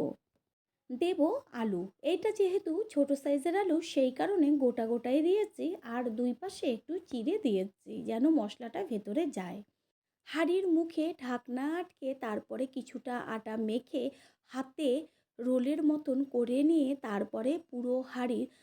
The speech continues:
ঢাকনার মুখে সুন্দর করে চেপে চেপে আটকে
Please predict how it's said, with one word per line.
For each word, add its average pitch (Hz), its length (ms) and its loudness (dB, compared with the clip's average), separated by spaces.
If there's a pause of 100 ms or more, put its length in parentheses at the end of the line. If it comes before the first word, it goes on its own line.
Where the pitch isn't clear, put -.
(160)
ঢাকনার 233 600 -4
মুখে 262 440 -2
সুন্দর 233 580 0
করে 302 320 -2 (360)
চেপে 277 320 0
চেপে 302 340 -2 (120)
আটকে 247 400 -8